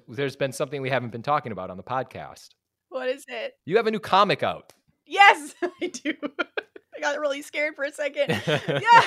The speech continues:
Speaker 2: I have a comic book out.
Speaker 1: You have a comic out. We never talk about it.
Speaker 2: I
Speaker 1: It's a
Speaker 2: know.
Speaker 1: very big deal.
Speaker 2: Yeah.
Speaker 1: And, and, and, and it's time that we do a quick little pu-, plug for the comic book.
Speaker 2: Thank you.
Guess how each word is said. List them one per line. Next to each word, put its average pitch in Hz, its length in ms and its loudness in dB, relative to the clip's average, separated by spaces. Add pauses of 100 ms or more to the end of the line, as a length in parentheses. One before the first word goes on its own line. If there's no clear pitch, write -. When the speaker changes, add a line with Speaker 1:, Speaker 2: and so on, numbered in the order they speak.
(140)
Speaker 2:
I 415 140 10 (320)
have 269 320 2
a 294 80 -2
comic 311 560 -2
book 254 280 0
out. 220 500 4 (880)
Speaker 1:
You 165 160 -4
have 254 100 0
a 262 40 0
comic 277 400 2
out. 131 200 4
We 156 140 -6
never 202 400 0
talk 147 320 2
about 113 300 -2
it. 139 160 -6 (280)
Speaker 2:
I - 120 -12
Speaker 1:
It's 135 180 -2
a 92 40 0
Speaker 2:
know. - 60 -10
Speaker 1:
very 185 280 4
big 151 260 -4
deal. 123 460 -4 (360)
Speaker 2:
Yeah. 147 280 0
Speaker 1:
And, 147 180 -6 (260)
and, 143 380 -2
and, 147 380 -6 (100)
and 147 340 -4
it's 151 300 -14
time 170 300 -4
that 156 340 -4
we 147 160 -10
do 139 140 -4
a 135 40 -6
quick 139 220 -10
little 123 160 -8
pu-, 110 200 -4 (140)
plug 104 240 -4
for 98 120 -16
the 87 60 -14
comic 82 300 -12
book. - 180 -20 (520)
Speaker 2:
Thank 220 260 -16
you. 208 320 -8